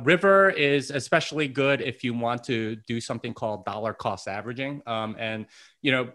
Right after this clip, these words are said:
it, because Bitcoin's price is just so volatile, it's, uh, you know, a lot of people get tempted to just try to time the market and, you know, buy when it dips and so on. Um, what I found is that the people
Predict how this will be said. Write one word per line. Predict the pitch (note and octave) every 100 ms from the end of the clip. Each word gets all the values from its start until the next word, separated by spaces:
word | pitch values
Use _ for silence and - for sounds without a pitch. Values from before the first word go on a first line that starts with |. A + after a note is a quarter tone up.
| _ -
it, | D#3
because | B2+ C#3+ - D#3+ D#3+
Bitcoin's | - D3+ - C#3+ C3
price | - C3 A#2 A2
is | -
just | G#2+ -
so | - B2
volatile, | F#2 F#2 A2+ A2+ - F2 G2
it's, | F#2+ -
uh, | A2 G2+ - _ _ -
you |
know, | A#2+ A2
a |
lot | A#2 A#2+ C#3
of | C3
people | D3 - A#2
get | A#2 -
tempted | B2+ B2 A#2+
to | -
just | G#2 G2+ -
try | - A#2+
to | A2
time | - - A2+ A#2
the | A#2
market | G2+ G#2+ - G2+ G#2
and, | G2 - - -
you | G2
know, | F2+ -
buy | G#2+ A#2+ B2 A#2+
when | A2+ A2
it | G2 F#2+
dips | A2+ A2+ -
and | G2
so | - G#2+ G#2+
on. | A2 A2+ - - - _
Um, | C3 B2+ B2 C3 - _ _ _ _ _
what | D3+ D3+ D#3
I | F#3
found | F#3+ F3 E3 D#3+
is | C#3 A#2
that | C3 C3 B2+ B2+
the | C3+
people | - F3 - E3